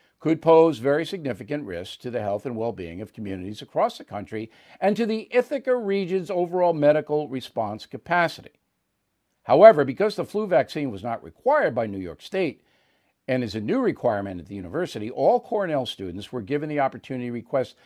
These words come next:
a non-medical or non-religious exemption." And who gets that exemption? Minority students, of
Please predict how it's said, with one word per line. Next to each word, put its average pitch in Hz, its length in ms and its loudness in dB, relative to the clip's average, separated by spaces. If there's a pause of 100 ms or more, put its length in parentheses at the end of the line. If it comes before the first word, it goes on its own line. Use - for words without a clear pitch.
(140)
a 113 80 -10
non-medical 156 960 4
or 113 160 -2
non-religious 139 840 -2
exemption." 139 800 0 (720)
And 80 120 -16
who 156 140 0
gets 214 340 4
that 226 200 4
exemption? 247 720 -2 (840)
Minority 185 960 12
students, 151 800 4
of 302 200 0